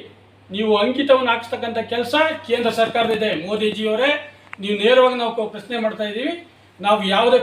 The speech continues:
ಪಕ್ಷದ ಪರ ಇಲ್ಲಿ ಮಾತಾಡ್ತಾ ಇಲ್ಲ. ಮಾದಾರ ಮಹಾಸಭಾ ನೇರವಾಗಿ ಮಾದಿಗ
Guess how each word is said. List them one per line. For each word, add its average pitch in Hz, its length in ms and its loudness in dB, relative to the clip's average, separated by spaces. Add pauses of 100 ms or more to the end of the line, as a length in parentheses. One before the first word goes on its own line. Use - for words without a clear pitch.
ಪಕ್ಷದ 226 340 -4
ಪರ 226 180 4
ಇಲ್ಲಿ 214 160 -4
ಮಾತಾಡ್ತಾ 208 420 -2
ಇಲ್ಲ. 160 100 -4 (140)
ಮಾದಾರ 208 260 -2 (100)
ಮಹಾಸಭಾ 202 360 -2 (500)
ನೇರವಾಗಿ 233 560 4 (100)
ಮಾದಿಗ 214 240 -6